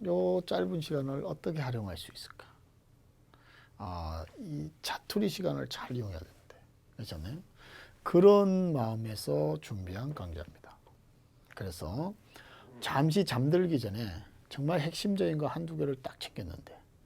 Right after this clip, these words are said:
실질적으로 적중 가능한 문제는 이 시간을 통해서 다 볼 수 있다. 너무 매력적인 강의 아닙니까? 그죠?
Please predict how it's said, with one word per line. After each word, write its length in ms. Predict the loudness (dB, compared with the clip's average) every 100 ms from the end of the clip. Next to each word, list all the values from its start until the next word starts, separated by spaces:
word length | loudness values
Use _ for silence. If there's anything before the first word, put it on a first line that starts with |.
| -20 -20 -20 -2
실질적으로 1000 | 4 6 8 8 10 10 10 8 6 0 -20 -20 -14 -4
적중 440 | -2 0 2 4
가능한 380 | 4 4 2 2
문제는 580 | 0 -2 -2 -4 -4 -6 -6
이 200 | -4 -2
시간을 440 | -2 -2 -2 -4
통해서 320 | -6 -8 -6 -10
다 160 | -10 -10
볼 160 | -8
수 140 | -10 -12
있다. 240 | -16 -20 -20 -20 -20 -12
너무 640 | -10 -8 -6 2 4 4 4
매력적인 640 | 0 -2 -8 -12 -12 -14
강의 180 | -18 -20
아닙니까? 440 | -20 -20 -20 -20 -20 -18 -12
그죠? 400 | -10 -6 -8